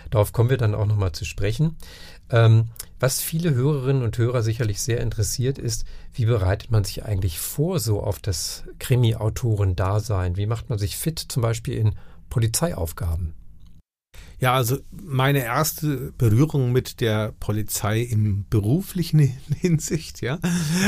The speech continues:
Speaker 2: ähm, also nicht
Speaker 1: Von
Speaker 2: als
Speaker 1: der Verkehrskontrolle.
Speaker 2: Privatmann, ja, ja, oder sonst wie, ähm, war ne-, zweitausendfünf bei der ersten Kriminale, auf der ich war. Da kommen jährlich alle, äh, oder sehr viele Krimi-Autoren zusammen, d-, findet immer woanders statt.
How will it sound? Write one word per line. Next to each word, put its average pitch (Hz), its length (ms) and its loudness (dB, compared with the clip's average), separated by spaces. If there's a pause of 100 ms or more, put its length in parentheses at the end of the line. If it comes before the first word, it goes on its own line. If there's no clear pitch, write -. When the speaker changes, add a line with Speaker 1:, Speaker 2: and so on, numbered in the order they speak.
(120)
Speaker 2:
ähm, 113 280 4
also 113 240 2
nicht 135 320 4
Speaker 1:
Von 110 160 4
Speaker 2:
als 113 80 6
Speaker 1:
der 131 80 6
Verkehrskontrolle. 101 720 6
Speaker 2:
Privatmann, 170 400 2
ja, 117 420 2
ja, 120 260 6
oder 117 280 6
sonst 117 420 2
wie, 123 180 2
ähm, 107 360 0 (340)
war 110 240 6
ne-, 117 160 4 (100)
zweitausendfünf 127 920 2
bei 113 120 2
der 113 120 0
ersten 123 400 0
Kriminale, 120 600 4
auf 85 140 -4
der 92 160 -2
ich 90 140 -4
war. 90 200 0
Da 90 80 -2
kommen 104 380 -2 (180)
jährlich 107 460 0
alle, 107 320 -2 (580)
äh, - 40 -4
oder 95 160 2
sehr 98 240 2
viele 101 260 -2
Krimi-Autoren 135 920 0
zusammen, 117 500 0
d-, - 80 -6 (560)
findet 107 240 0
immer 101 180 2
woanders 143 380 0
statt. 135 240 0